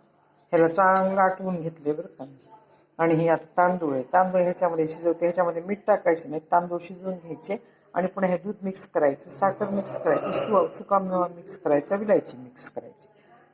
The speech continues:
ताबडतोब खीर तयार होती बरं का, त्याला आटवीत बसायचं काम नाही. आता हे मी,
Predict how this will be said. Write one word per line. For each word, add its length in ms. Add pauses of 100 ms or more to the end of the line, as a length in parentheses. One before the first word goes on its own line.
(280)
ताबडतोब 540
खीर 160 (100)
तयार 200
होती 280
बरं 120
का, 160 (440)
त्याला 180
आटवीत 380
बसायचं 360
काम 280
नाही. 180 (1500)
आता 160
हे 160
मी, 100